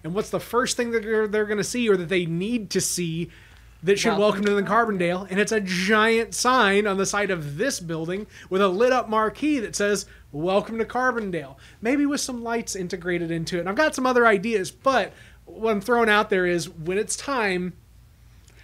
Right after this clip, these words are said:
Speaker 1: <laughs> you're getting that phone call.
Speaker 2: I, I would be happy to take that phone call. And also, I,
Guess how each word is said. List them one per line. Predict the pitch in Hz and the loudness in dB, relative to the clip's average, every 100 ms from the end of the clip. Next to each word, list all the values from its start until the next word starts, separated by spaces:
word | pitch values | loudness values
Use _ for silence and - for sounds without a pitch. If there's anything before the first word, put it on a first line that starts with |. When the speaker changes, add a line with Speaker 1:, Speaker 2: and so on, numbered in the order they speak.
| - - - | -20 -8 0
Speaker 1:
<laughs> | 160 - 160 | 0 0 -2
you're | 247 226 | 2 2
getting | 202 247 262 | 4 4 4
that | 226 214 | 0 -2
phone | 233 220 220 | -2 -2 -4
call. | 156 151 - - | -6 -8 -12 2
Speaker 2:
I, | 311 285 | 4 4
I | 254 262 | 4 4
would | 277 277 | 4 2
be | 294 | 2
happy | 285 269 247 269 | 4 4 2 -2
to | 269 | -4
take | 277 240 | -6 0
that | 226 190 | 0 2
phone | 226 214 | -2 -2
call. | 220 214 208 196 - | -2 0 0 -2 0
And | 214 214 208 190 - | 4 4 4 0 2
also, | 277 370 381 320 | 2 4 0 0
I, | - 226 202 | 2 2 2